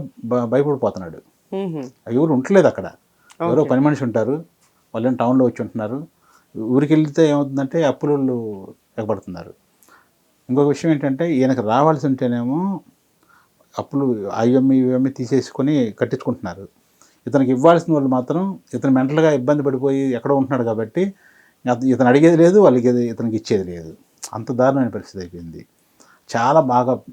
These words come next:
Speaker 1: ఆయన పేరు ఒక, ఒక ఏరియాలో బాగా పేరు, బాగా మంచి పేరు గల మనిషి.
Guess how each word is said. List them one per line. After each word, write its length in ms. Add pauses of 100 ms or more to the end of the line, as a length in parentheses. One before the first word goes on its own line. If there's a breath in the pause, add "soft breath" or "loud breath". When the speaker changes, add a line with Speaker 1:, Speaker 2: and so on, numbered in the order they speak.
Speaker 1:
ఆయన 120
పేరు 640 (220)
ఒక, 120
ఒక 200
ఏరియాలో 380
బాగా 200
పేరు, 380 (260)
బాగా 220 (920)
మంచి 220
పేరు 120
గల 100
మనిషి. 360